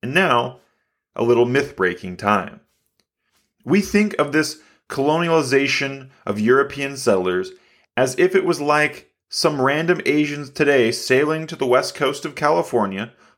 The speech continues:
plopping themselves next to the Hollywood sign and saying, "Well, nobody's using this lot,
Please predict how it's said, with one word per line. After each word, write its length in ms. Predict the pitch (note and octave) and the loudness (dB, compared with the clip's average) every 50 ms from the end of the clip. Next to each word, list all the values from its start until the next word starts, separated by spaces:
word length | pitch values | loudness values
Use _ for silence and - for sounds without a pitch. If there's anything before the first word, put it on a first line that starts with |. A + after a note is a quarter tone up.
| _ | _
plopping 440 | - - A#2+ B2 C3 D3 D#3+ F3+ E3+ | -6 -2 2 2 2 4 2 0 0
themselves 500 | E3+ E3+ E3+ D#3+ - D#3 D3 D3 D3 C3+ | 0 -4 -6 -2 2 2 4 4 2 0
next 260 | C3+ C#3 C#3+ - - | -2 -4 -4 -4 -8
to 60 | - - | -4 -2
the 120 | D#3+ D#3 | -2 0
Hollywood 460 | C3 D#3 E3 E3+ E3 C#3+ A2 G2 F2+ F2+ | 0 2 2 2 2 2 2 0 -2 -4
sign 240 | - F#2+ F2+ F#2 G2 | -4 -4 -4 -4 -4
and 120 | F#2+ F#2+ | -4 -6
saying, 420 | - - A2+ A2 A2 G#2+ G#2+ G#2 - _ _ _ _ _ _ | -4 -2 0 0 0 0 -2 -4 -8 _ _ _ _ _ _
"Well, 160 | - G2+ A2 G#2+ | -2 0 2 4
nobody's 520 | A2 B2+ C#3 C3+ D3 D3+ D#3 D3+ C3+ C3 | 4 4 4 4 4 4 4 2 2 2
using 300 | D#3 D#3+ D3 D#3 D#3 D3+ | 2 2 2 0 0 0
this 240 | D#3 F#3+ F#3+ - G#2 | 2 0 0 0 0
lot, 400 | G2 F#2+ G2+ G2 F2+ - - | 2 2 4 2 2 -2 -6